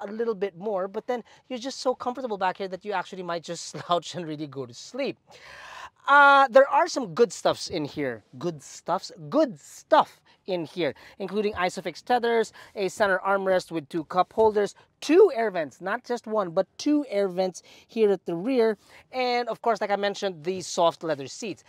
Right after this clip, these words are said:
The thing though is, is that there's some stuff that I'm just not too keen on, which is I'm okay with the <laughs>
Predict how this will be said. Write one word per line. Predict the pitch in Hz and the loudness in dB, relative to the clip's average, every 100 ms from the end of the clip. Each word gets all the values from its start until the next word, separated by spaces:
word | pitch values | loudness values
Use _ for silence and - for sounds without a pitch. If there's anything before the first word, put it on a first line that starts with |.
| - - | -20 -10
The | 202 | -8
thing | - 392 415 | -2 -2 0
though | 226 190 | 0 0
is, | 180 170 | -4 -4
is | 165 | -2
that | 175 - | -2 -2
there's | 208 | -6
some | - 285 | -4 -4
stuff | - 240 226 | -2 -4 -2
that | 190 - _ _ | -6 -6 _ _
I'm | 202 233 | -6 -4
just | 202 208 - | -6 -8 -6
not | 185 - | -6 -6
too | 170 156 - | -10 -10 -12
keen | - 190 185 180 165 | -18 -10 -8 -6 -6
on, | 160 139 123 - - _ | -4 -6 -6 -14 -20 _
which | 202 - | -4 -2
is | 208 - _ _ | -4 -4 _ _
I'm | 269 330 | -4 0
okay | 302 - - 392 466 | 0 -2 -4 0 0
with | 311 | -2
the | 202 | -6
<laughs> | - | -8